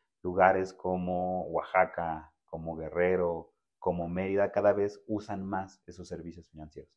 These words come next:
¿no? Y no, no solamente tema de efectivo, porque al final el, el poder ahorrar en una institución va a generar crédito para la comunidad, el crédito va a generar desarrollo económico, ¿no? Entonces, es un crecimiento completo.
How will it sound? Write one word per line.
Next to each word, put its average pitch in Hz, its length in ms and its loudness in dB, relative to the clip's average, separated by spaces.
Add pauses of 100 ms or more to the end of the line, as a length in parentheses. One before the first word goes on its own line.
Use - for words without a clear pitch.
¿no? - 100 -12
Y 113 80 -2
no, 139 140 4
no 180 120 4
solamente 175 380 2
tema 135 200 -2
de - 80 -4
efectivo, - 420 -8 (400)
porque - 180 4
al 101 60 6
final 123 420 2 (380)
el, 101 220 0
el 104 180 -2
poder 117 340 4
ahorrar 107 440 8
en 107 80 2
una 107 140 0
institución 98 680 -8
va 98 60 2
a 95 40 -4
generar 90 460 -4 (380)
crédito 104 500 4
para 90 160 4
la 80 120 0
comunidad, 92 680 0 (240)
el 92 120 -4
crédito 101 320 2
va 95 100 6
a - 20 -6
generar 90 340 0
desarrollo 87 480 -2
económico, 92 800 -6
¿no? 98 100 -8
Entonces, 117 420 -4 (200)
es - 140 -6
un 143 120 -2
crecimiento 107 640 0
completo. 95 380 -6